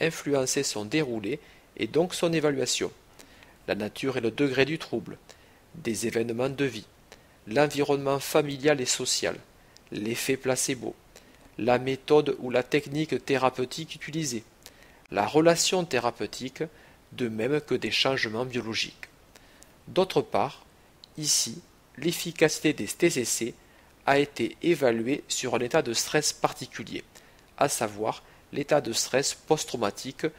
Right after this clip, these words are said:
E P S T, ou syndrome de stress post-traumatique. Il se manifeste chez des personnes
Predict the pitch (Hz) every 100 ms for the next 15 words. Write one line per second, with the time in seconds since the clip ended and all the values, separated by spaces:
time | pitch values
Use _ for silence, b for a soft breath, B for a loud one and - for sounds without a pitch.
0 | B B - - 139 104 - - 120 -
1 | B B B 120 - - 147 127 139 151
2 | - - 120 120 - 131 139 - - -
3 | 135 - 123 113 - - - - - B
4 | B B B - 120 - 107 135 117 -
5 | - 123 156 - 107 104 - 143 - -
6 | 113